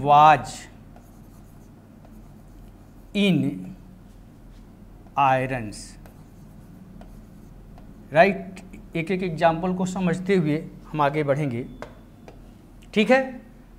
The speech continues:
अब this chair is made of iron, बच्चों यहाँ पर बनने की बात कर रहा है। यह chair किससे बनी है? लोहे की बनी है। तो अब यहाँ पर ये material noun है बच्चों, इसलिए यहाँ पर हम इसका plural नहीं बना सकते। हम इसको क्या बोलेंगे? iron बोलेंगे।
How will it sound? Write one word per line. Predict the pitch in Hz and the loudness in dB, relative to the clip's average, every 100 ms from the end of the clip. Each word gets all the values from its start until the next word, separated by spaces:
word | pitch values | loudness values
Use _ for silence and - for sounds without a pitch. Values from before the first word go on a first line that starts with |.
| - 185 | -4 2
अब | 196 156 | 2 2
this | 262 269 - - | 0 0 -2 -2
chair | 220 226 262 | 2 6 6
is | 262 214 | 4 0
made | 208 233 226 | 2 6 8
of | 220 220 175 | 6 4 6
iron, | 175 190 226 | 6 6 0
बच्चों | 190 185 185 214 | -2 -4 -2 -2
यहाँ | 202 202 | -2 -4
पर | 190 | -2
बनने | 151 175 196 | 0 0 0
की | 180 190 | -2 0
बात | 170 165 - | 2 2 -2
कर | 165 | 0
रहा | 165 | 2
है। | 175 | 2
यह | |
chair | 180 185 180 | -2 0 -2
किससे | 185 151 196 | -4 -6 -4
बनी | 180 185 | -2 -2
है? | 185 | -2
लोहे | 151 151 180 | 0 0 0
की | 185 151 | -2 -4
बनी | 147 151 | -2 0
है। | 143 147 143 - - - | -2 -4 -10 -20 -4 0
तो | 202 - | 2 8
अब | 233 240 | 8 10
यहाँ | 214 196 196 202 | 4 4 2 2
पर | |
ये | 196 | 0
material | 185 175 180 165 165 185 | 0 0 -2 -4 -2 0
noun | 160 151 180 165 | 2 2 0 -2
है | 143 | -4
बच्चों, | 135 - 147 123 - - - | -6 -6 -8 -8 -12 -18 -6
इसलिए | 196 190 190 196 | -4 -2 0 2
यहाँ | 196 165 151 185 | 4 4 4 0
पर | 180 175 180 - - - | 0 -2 -2 -12 -20 -6
हम | 160 165 | -2 -2
इसका | 160 - 190 | -4 0 0
plural | 190 170 156 170 175 | 0 -6 -4 -2 -2
नहीं | 160 165 | -4 -4
बना | 151 147 | -4 -4
सकते। | 147 147 - | -6 -10 -8
हम | 156 151 | -6 -4
इसको | 139 - 147 | -6 -8 -10
क्या | 160 147 | -2 -2
बोलेंगे? | 147 156 160 165 202 202 - - - - - | 0 -4 -4 -4 -4 -6 -16 -20 -20 -16 0
iron | 143 143 147 165 156 123 | 4 4 4 2 0 -4
बोलेंगे। | 120 120 120 117 | -6 -6 -8 -8